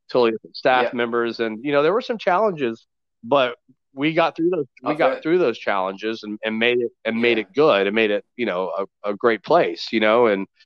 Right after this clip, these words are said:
Speaker 1: um,
Speaker 2: Mm.
Speaker 1: but you have to, you have to adjust though, you know, like what Hard Rock Cafe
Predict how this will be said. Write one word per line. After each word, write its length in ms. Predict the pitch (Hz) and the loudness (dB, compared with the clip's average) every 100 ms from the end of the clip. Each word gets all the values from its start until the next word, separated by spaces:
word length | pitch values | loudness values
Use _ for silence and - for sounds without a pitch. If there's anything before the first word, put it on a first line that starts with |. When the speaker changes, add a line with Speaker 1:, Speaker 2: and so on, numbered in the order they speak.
| _ _ - | _ _ -2
Speaker 1:
um, 340 | 110 104 101 | 2 2 0
Speaker 2:
Mm. 80 | 104 | 0
Speaker 1:
but 120 | 156 | -2
you 120 | 165 165 | 0 0
have 260 | 160 160 - | 0 -2 -2
to, 260 | 147 117 - _ _ - | -2 -2 -6 _ _ -6
you 100 | 139 | -2
have 220 | 160 170 | -2 -2
to 80 | 151 | -2
adjust 500 | 127 127 165 151 - | -2 0 0 0 -4
though, 260 | 95 78 - | -4 -4 -8
you 100 | 113 | -4
know, 220 | 117 120 | 0 2
like 220 | 123 123 - | 2 0 -2
what 320 | 113 139 135 - | 0 0 0 -4
Hard 240 | - 156 151 | -2 0 2
Rock 280 | 143 135 - | 2 0 -2
Cafe 640 | 139 131 131 123 120 107 | -2 0 0 2 2 -2